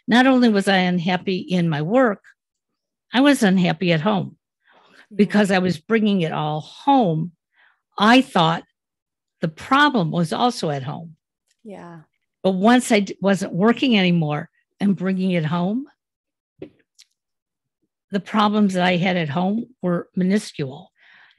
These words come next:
Speaker 2: Mm-hmm.
Speaker 1: If I hadn't been in the right mindset,
Speaker 2: <clears throat>
Speaker 1: when I was kicked out of my job, I probably would have gone to my husband and said, "Screw you. We don't need to be married."
Speaker 2: Oh, yeah.
Speaker 1: Because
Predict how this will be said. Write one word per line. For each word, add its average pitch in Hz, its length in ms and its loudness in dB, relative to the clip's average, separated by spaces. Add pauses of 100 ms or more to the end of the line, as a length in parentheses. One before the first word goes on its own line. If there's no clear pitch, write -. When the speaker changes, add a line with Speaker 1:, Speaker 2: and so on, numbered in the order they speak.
(100)
Speaker 2:
Mm-hmm. 180 420 -16 (680)
Speaker 1:
If 190 120 0
I 226 80 6
hadn't 262 340 0
been 233 140 4
in 220 60 2
the 190 100 0
right 196 260 0
mindset, 202 580 -2 (200)
Speaker 2:
<clears throat> - 600 -18
Speaker 1:
when 220 440 4
I 196 280 -2 (180)
was 202 180 -2
kicked - 280 -2
out 196 120 2
of 185 60 -2
my 180 120 0
job, 170 440 -2 (920)
I 208 100 2
probably 196 400 0
would 196 200 0
have 185 100 -2
gone 175 260 2
to 180 60 -6
my 180 120 -4
husband 165 460 -4
and 165 140 -6
said, 151 340 -8 (1200)
"Screw 247 360 0
you. 196 400 2 (480)
We 220 120 6
don't 233 160 8
need 202 140 6
to 175 60 -2
be 185 120 2
married." 214 460 2 (500)
Speaker 2:
Oh, 208 120 -16
yeah. 180 200 -20
Speaker 1:
Because 240 640 4